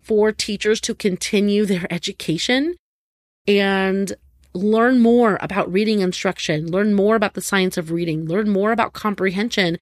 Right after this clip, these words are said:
outside of just your four years of bachelor's undergrad. Simply reading things like newly published professional development books,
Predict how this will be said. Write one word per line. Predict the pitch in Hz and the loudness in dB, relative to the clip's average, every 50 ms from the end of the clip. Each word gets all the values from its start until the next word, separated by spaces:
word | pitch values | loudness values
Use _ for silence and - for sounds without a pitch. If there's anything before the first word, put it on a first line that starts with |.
| _ _ _ _ _ _ _ - | _ _ _ _ _ _ _ -2
outside | 202 233 - - - 226 214 226 240 | -2 -2 -2 -2 -2 0 0 0 0
of | 254 233 185 | -2 -2 -2
just | - 214 - - - | -2 -4 -2 -2 -2
your | 202 202 | -2 -2
four | - - - 185 190 208 | -2 0 2 2 2 2
years | 202 175 170 196 208 202 202 208 - | 0 0 0 0 2 2 0 -2 -4
of | - - 175 185 185 185 180 - - _ _ _ _ _ - | -6 -4 -2 0 0 -2 -4 -6 -14 _ _ _ _ _ -12
bachelor's | - - 160 190 - - 214 214 208 208 196 - - | -6 -4 -4 -4 -4 -2 0 2 2 0 0 -2 -4
undergrad. | 180 240 302 - - 151 110 95 87 80 - - _ _ _ _ _ _ | -2 -2 -2 -2 -2 -4 -6 -6 -8 -12 -14 -18 _ _ _ _ _ _
Simply | - - - 240 233 226 233 240 254 254 254 240 - _ - | -8 -2 0 0 0 2 2 0 2 2 0 -2 -4 _ -10
reading | 180 170 170 185 185 180 185 196 190 196 202 190 | -6 0 2 2 2 2 2 2 2 2 0 -2
things | - - 190 180 180 180 - | -2 -2 0 0 0 -2 -2
like | 170 156 156 - | -4 -4 -4 -4
newly | 156 156 156 156 156 151 | -2 -2 -2 -2 -4 -4
published | - - 156 143 160 135 131 131 - - | -6 -6 -6 -6 -4 -4 -4 -4 -6 -8
professional | - 135 - - 135 143 - 139 135 | -10 -10 -8 -8 -8 -8 -8 -8 -10
development | 143 143 131 220 285 302 277 269 269 262 226 | -6 -2 0 0 2 2 2 0 0 -2 0
books, | - 254 247 - - - - | -2 -2 -2 -2 -6 -12 -12